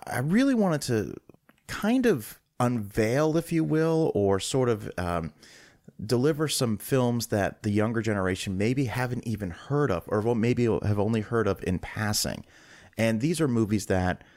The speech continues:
uh, myself and my co-host, we, we grew up watching, and these are kind of no-brainers. Although I would like to point out that in recent episodes, I've been stumped by a lot of the picks that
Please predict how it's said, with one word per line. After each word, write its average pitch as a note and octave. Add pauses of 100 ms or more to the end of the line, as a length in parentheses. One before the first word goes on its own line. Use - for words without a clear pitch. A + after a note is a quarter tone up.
(240)
uh, D#2+
myself F#2
and F#2+
my F2+
co-host, G2+
we, A2+
we A2
grew G#2+
up C3+
watching, D#2+
and F2+
these G2
are E2+
kind A#2+
of F#2
no-brainers. F#2
Although A#2
I A2+
would C3
like B2
to G#2+
point F#2+
out E2+ (720)
that A2+
in G#2
recent C3
episodes, - (640)
I've B2
been B2+
stumped -
by F2
a E2+
lot F2+
of F2+
the F#2
picks -
that D#2+